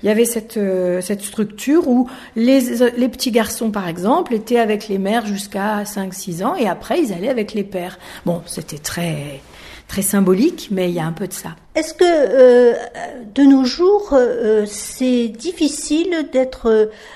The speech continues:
Speaker 2: de, de pouvoir séparer ce, cette triade ?
Speaker 1: Mm.
Speaker 2: Nous avons de, dans nos, dans votre profession notamment,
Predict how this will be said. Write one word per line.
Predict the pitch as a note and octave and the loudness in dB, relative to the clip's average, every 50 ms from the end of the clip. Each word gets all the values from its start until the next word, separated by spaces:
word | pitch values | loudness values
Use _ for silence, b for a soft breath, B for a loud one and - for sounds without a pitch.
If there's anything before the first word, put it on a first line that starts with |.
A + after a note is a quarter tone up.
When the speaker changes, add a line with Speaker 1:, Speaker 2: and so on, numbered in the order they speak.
| B B - | B B -12
Speaker 2:
de, | G3+ G#3 A#3+ A#3 A3 - A3+ | -8 -4 -4 -4 -4 -4 -6
de | A3+ B3 | -8 -10
pouvoir | B3 - B3+ A#3+ B3 D4 C#4 C#4 C#4 | -6 -4 -4 -2 0 0 -2 -2 -4
séparer | - - - - - - - C#4 B3+ C#4 - C4 B3+ B3 - C4+ C#4+ D4+ D#4+ D#4+ B B B B B B B | -8 -10 -10 -12 -10 -6 -4 -4 -2 0 0 0 0 0 0 -2 -2 -2 -2 -6 B B B B B B B
ce, | - - - - - - B3 A#3+ A#3 A#3 A3+ A3 A3 A3 A3 G#3 G3+ G3 F#3+ F#3+ F#3+ | -14 -12 -12 -10 -8 -4 -2 0 0 2 0 0 0 0 -2 -2 -2 -4 -4 -6 -8
cette | F#3+ - - - - - B3 B3 B3 - | -10 -12 -16 -10 -4 -2 -2 -2 -2 -4
triade ? | - - - C4 B3+ B3+ A#3+ A#3 A3 G3+ F#3+ G#3 G3+ G3+ A#3 A#3 - - - _ - - | -14 -8 -4 -2 2 2 4 2 2 0 -2 -4 -4 -6 -6 -10 -14 -16 -20 _ -16 -10
Speaker 1:
Mm. | A3 G#3 G#3 G3+ G#3 | -6 -6 -4 0 0
Speaker 2:
Nous | C#4+ C4 C4 | 0 2 2
avons | D4+ C#4+ C4 C#4+ D4+ D#4 | 2 2 2 2 0 0
de, | C#4+ C4 C#4 C4 B3+ A#3+ A#3 A#3 A3+ A3+ A3 G#3+ G#3+ A3 A3 G#3+ A3 A3 G#3+ G#3+ G#3+ - - - E4 D#4+ - - | 0 2 4 4 6 6 6 4 4 4 4 4 2 2 0 -2 -6 -6 -8 -10 -14 -16 -18 -18 -18 -18 -14 -12
dans | C#4 B3 A3 A3+ A#3 | -10 -8 -6 -6 -4
nos, | A#3 A3+ A3+ A3+ A3+ - - B3+ - - - - - G#3+ | -4 -4 -6 -6 -8 -10 -10 -12 -16 -18 -20 -18 -10 -4
dans | A3+ B3+ A#3+ | -2 0 2
votre | A3 B3+ B3 B3+ - | 2 2 0 0 -2
profession | - - - A#3+ - - A3+ G#3 - - E4+ F#4 F4+ D4+ | -12 -8 -8 -4 0 0 0 0 0 -2 -2 0 0 0
notamment, | B3+ G#3+ - - G#3+ G#3+ A3+ A#3+ C#4 F4 F#4+ | -2 -2 -4 -6 -6 -4 -4 -4 -4 -4 -6